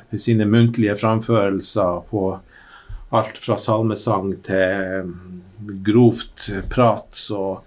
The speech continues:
vil jeg nok, eh, i trygghet overgi meg til,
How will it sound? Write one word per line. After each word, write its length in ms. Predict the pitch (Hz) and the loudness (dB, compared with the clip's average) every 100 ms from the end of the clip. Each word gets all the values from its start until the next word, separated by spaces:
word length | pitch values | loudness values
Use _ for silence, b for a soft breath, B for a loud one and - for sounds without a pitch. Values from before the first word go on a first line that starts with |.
| B B B B B _ 147 | B B B B B _ -14
vil 340 | 113 113 104 | -10 -4 0
jeg 160 | 101 101 | 0 0
nok, 400 | 104 - - 104 | -2 -6 -6 -2
eh, 600 | 98 98 95 92 95 101 | 0 0 -2 -2 -4 -4
i 380 | 101 95 95 98 | -2 -2 -2 -6
trygghet 680 | - 156 151 113 101 - - | 2 2 4 2 2 -2 -2
overgi 500 | 113 110 110 107 101 | 0 4 4 4 4
meg 260 | 95 95 92 | 2 -4 -6
til, 460 | - 107 95 87 | -2 0 2 -2